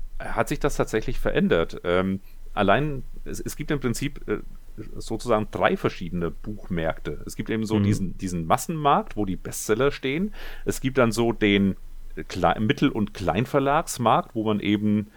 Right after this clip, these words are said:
Speaker 1: vielleicht einen kleinen Vorschuss bekommt, sein Buch veröffentlicht wird, wo man auch toll betreut wird, wo dann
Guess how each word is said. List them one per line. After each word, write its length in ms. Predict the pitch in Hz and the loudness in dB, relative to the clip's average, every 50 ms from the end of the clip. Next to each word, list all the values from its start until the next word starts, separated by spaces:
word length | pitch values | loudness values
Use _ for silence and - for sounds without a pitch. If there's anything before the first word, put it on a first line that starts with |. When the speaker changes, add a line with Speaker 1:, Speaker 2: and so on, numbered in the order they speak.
| - - - - - - | -20 -20 -20 -20 -18 -16
Speaker 1:
vielleicht 400 | - - 110 92 87 92 - - | -8 -4 2 4 4 4 4 2
einen 160 | 120 104 - - - - | -2 -2 -4 -6 -14 -12
kleinen 440 | - - 85 80 92 123 143 143 123 | -8 -2 -2 0 0 0 -2 -2 -6
Vorschuss 500 | - - 107 120 143 - - 143 - - | -2 0 2 2 2 0 -2 -6 -6 -4
bekommt, 440 | - 139 - - 135 135 147 - | -8 -6 -2 0 0 0 0 -2
sein 260 | - - - 92 85 - | -6 -2 0 0 0 0
Buch 220 | - 147 143 - | -4 -6 -6 -4
veröffentlicht 560 | - - - 123 127 - 131 127 123 - - | 2 2 2 4 2 0 -4 -4 -6 -4 -2
wird, 240 | 127 127 127 - - | 0 0 0 -2 -4
wo 100 | 90 87 | -2 -2
man 160 | 87 87 - | 0 0 0
auch 240 | - 85 82 - - - - | 0 -2 -2 -2 -6 -10 -2
toll 200 | - 95 90 82 | 0 0 2 0
betreut 420 | 90 - - - 120 135 - - | -2 -2 2 4 4 4 4 2
wird, 160 | 139 135 - | -2 -2 0
wo 100 | 95 98 | -2 2
dann 200 | 98 95 95 95 | 2 2 0 0